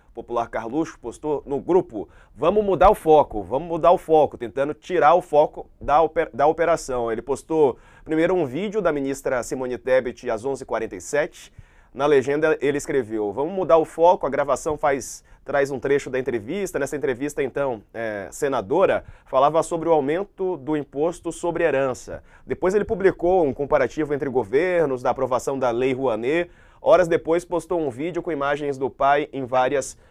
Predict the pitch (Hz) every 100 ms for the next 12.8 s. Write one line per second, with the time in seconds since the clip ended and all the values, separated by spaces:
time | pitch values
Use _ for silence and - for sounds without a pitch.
0 | _ - - 139 120 - 135 131 127 113
1 | 123 135 - 123 127 127 131 139 131 131
2 | 107 98 95 - - - _ - 123 143
3 | 147 147 135 - 143 151 113 117 - 123
4 | 139 113 104 117 113 107 123 - 113 110
5 | 110 95 90 - - 107 95 113 107 117
6 | 101 - 156 151 143 127 139 165 160 151
7 | 147 - 139 151 185 185 175 180 202 -
8 | 165 - 123 113 110 - 101 - 90 92
9 | 98 87 101 113 98 - _ 90 120 120
10 | 113 123 - - - 135 - 143 151 170
11 | 160 139 131 139 - - - 147 147 151
12 | - 139 139 151 - 95 -